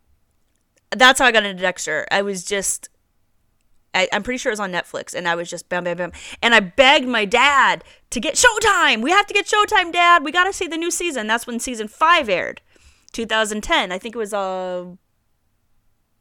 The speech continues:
October two thousand ten. And, uh, that's exactly when I started watching. I started watching it when season five started.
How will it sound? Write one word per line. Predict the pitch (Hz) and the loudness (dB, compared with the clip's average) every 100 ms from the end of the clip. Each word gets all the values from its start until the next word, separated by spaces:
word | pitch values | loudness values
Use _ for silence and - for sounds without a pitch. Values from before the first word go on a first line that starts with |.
| - | -8
October | 190 - 175 202 269 294 _ - | -8 -4 -6 -4 -4 -4 _ -12
two | 285 | -2
thousand | 277 277 285 | 0 0 -4
ten. | 294 285 302 _ _ _ _ _ _ _ - _ _ 202 | -6 -6 -6 _ _ _ _ _ _ _ -20 _ _ -4
And, | 196 190 185 180 | 0 0 -2 -4
uh, | - 180 175 175 | -2 0 0 0
that's | 196 196 | -2 -2
exactly | 185 220 240 | -2 -2 -2
when | |
I | 226 | -4
started | 214 208 | -2 0
watching. | 190 185 175 | 0 -2 -4
I | |
started | 190 247 226 | -2 -2 0
watching | 220 247 226 | 0 -2 -8
it | |
when | - | -6
season | 185 202 185 | -6 -6 -8
five | 185 170 175 | -6 -4 -4
started. | 165 113 120 | -6 -6 -6